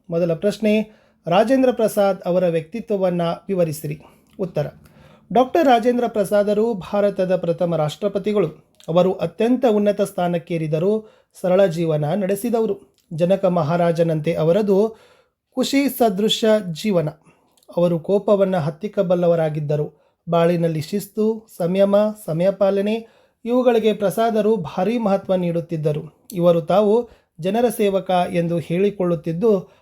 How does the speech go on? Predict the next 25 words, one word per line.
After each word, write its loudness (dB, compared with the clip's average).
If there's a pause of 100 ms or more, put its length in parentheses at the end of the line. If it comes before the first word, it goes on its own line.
(120)
ಅವರ 4
ವ್ಯಕ್ತಿತ್ವಕ್ಕೆ -2
ಹಿಡಿದ -2
ಕನ್ನಡಿಯಾಗಿದೆ 0
ಅಂತ -6
ಬರೆದ್ರೆ -2
ಸಾಕು. -8 (560)
ಮುಂದಿನ 2
ಪ್ರಶ್ನೆ, 0 (500)
ವಿದ್ಯಾರ್ಥಿಗಳಿಗೆ 2
ಬುದ್ಧಿ -4
ಕಲಿಸಲು 0
ಜಾಕೀರ್ -4
ಹುಸೇನ್ -4
ಏನು -2
ಮಾಡಿದರು? 0 (240)
ಉತ್ತರ, -2 (760)
ಜಾಕೀರ್ 4
ಹುಸೇನರು 2
ಶಿಸ್ತು -6
ಮತ್ತು -6
ಶುಚಿಗೆ -2
ಅಪಾರ 0
ಮಹತ್ವ -2
ನೀಡುತ್ತಿದ್ದರು. -4